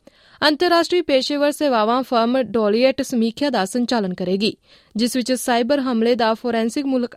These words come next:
ਮੁਲਾਂਕਣ ਸ਼ਾਮਿਲ ਹੋਵੇਗਾ। ਇਹ ਕੰਪਨੀ ਦੇ ਸੁਰੱਖਿਆ ਪ੍ਰਣਾਲੀਆਂ, ਨਿਯੰਤਰਣਾਂ ਅਤੇ ਪ੍ਰਕਿਰਿਆਵਾਂ ਨੂੰ ਵੀ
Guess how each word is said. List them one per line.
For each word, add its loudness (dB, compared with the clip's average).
ਮੁਲਾਂਕਣ 2
ਸ਼ਾਮਿਲ 0
ਹੋਵੇਗਾ। 2
ਇਹ 4
ਕੰਪਨੀ 0
ਦੇ 2
ਸੁਰੱਖਿਆ -2
ਪ੍ਰਣਾਲੀਆਂ, 2
ਨਿਯੰਤਰਣਾਂ 2
ਅਤੇ 4
ਪ੍ਰਕਿਰਿਆਵਾਂ 0
ਨੂੰ 2
ਵੀ -2